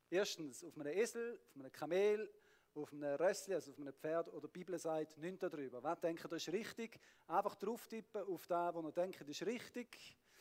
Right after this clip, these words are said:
Und jetzt geht's einfach noch die fünfzehn Sekunden oder bis alle geantwortet haben, weil, je nachdem, was zuerst ist. Also einfach eins von denen anklicken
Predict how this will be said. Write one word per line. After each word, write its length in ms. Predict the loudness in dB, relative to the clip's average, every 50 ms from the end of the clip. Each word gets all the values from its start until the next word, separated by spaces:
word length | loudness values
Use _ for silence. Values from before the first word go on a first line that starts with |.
| -20 _ _ _ _ _ _ _ _ _ _ _ _ _ -20 -20 _ -6
Und 180 | -4 0 2
jetzt 180 | 2 2 0 2
geht's 300 | 4 6 6 4 4 0
einfach 320 | -6 -4 -2 -2 -2 -2
noch 140 | -2 -4 -2
die 200 | 0 0 0 -2 -2 -4 -10
fünfzehn 380 | -10 -10 -10 -8 -8 -8 -6 -6
Sekunden 580 | -6 -4 -2 -4 -2 0 4 4 4 4 2 -4 -14 -20 -20 -20 _ _ _ 0
oder 200 | 2 2 4 2
bis 200 | 2 -2 -2 -2
alle 460 | -2 0 2 4 6 6 6 4 2 0
geantwortet 760 | -4 -6 -4 -4 -4 -4 -4 -2 -2 -2 -2 -4 -6 -10
haben, 160 | -10 -8 -4 -4
weil, 140 | -4 -4
je 140 | -4 -6 -8
nachdem, 320 | -8 -8 -8 -8 -8 -6 -6
was 140 | -8 -8
zuerst 380 | -8 -6 -4 -4 -4 -4 -6 -10
ist. 320 | -14 -14 -14 -14 -14 -16 _ _ _ _ _ _ _ _ _ -10
Also 220 | -8 -6 -4 -4
einfach 280 | -4 -4 -6 -8 -8 -4
eins 260 | 0 2 2 2 0
von 120 | -2 -2 -2
denen 180 | 0 0 0
anklicken 800 | -2 -2 0 0 0 -2 -4 -4 -4 -4 -6 -6 -6 -8 -8 -8